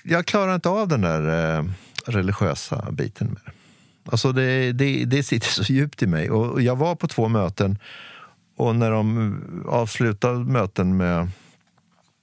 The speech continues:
Eh, och jag gick med han som var överläkare på,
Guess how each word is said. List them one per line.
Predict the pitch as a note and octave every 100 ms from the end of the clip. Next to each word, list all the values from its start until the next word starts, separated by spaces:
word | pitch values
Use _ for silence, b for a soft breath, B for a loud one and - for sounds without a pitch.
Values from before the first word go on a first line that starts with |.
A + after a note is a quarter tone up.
| _ - -
Eh, | G2+ D#2 F2 F#2 G2 - G#2 -
och | -
jag | A2 D3
gick | C#3+ -
med | A#2+
han | A#2+ A2 G2+
som | G2+ A2+ G#2 G#2
var | G#2 G2 F#2 G2+
överläkare | A2 A#2+ F#2+ F2 F#2 D#3 D3+
på, | A#2+ G#2+ G2+